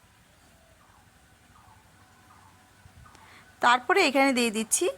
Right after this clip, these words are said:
টক দই। টক দইটাও আমি পাটায় বেটে নিয়েছি। এবার দিয়ে দিচ্ছি শুকনো লঙ্কা বাটা। আপনারা এখানে চাইলে কিন্তু গুঁড়ো মশলাও কিন্তু ব্যবহার করতে পারেন।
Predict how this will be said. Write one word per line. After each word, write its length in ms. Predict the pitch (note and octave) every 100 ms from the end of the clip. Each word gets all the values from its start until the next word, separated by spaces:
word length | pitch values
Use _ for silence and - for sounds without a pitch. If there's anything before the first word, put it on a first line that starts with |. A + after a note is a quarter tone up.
| - _ - - - - - -
টক 200 | C4 A3+ -
দই। 180 | G3 F3+ F3+ - - - - -
টক 180 | A#3+ A3+ A3
দইটাও 360 | D4 D4+ A4 B4+ -
আমি 260 | G#3+ C#4+ -
পাটায় 340 | A3+ G#3+ E4 G#4+
বেটে 240 | C4 A3+
নিয়েছি। 520 | G3 F#3+ F3+ - E3 - - - _ _ - - - - - - - - - - - - - - _ _ _ - - - - - -
এবার 320 | A#3 A#3+ C4+
দিয়ে 180 | A#3+ A3
দিচ্ছি 360 | G3 G3+ - G4 - - - - - - - -
শুকনো 420 | - - B3+ B3+
লঙ্কা 340 | B3 B3 E4+ C5
বাটা। 300 | D4+ G#3 E3+ - - - - - - - - _ - -
আপনারা 380 | - F3 G3+ G#3+
এখানে 300 | A#3 D4 E4
চাইলে 400 | - G3+ F3+ G#3
কিন্তু 300 | B3 B3+ E4
গুঁড়ো 300 | C4 G3+ F#3+
মশলাও 400 | F#3 F3 B3 C4+
কিন্তু 240 | C#4+ F4+
ব্যবহার 400 | G4 A#3+ F#3+ F#3+
করতে 300 | F3 F#3 F#3+
পারেন। 260 | F#3 G3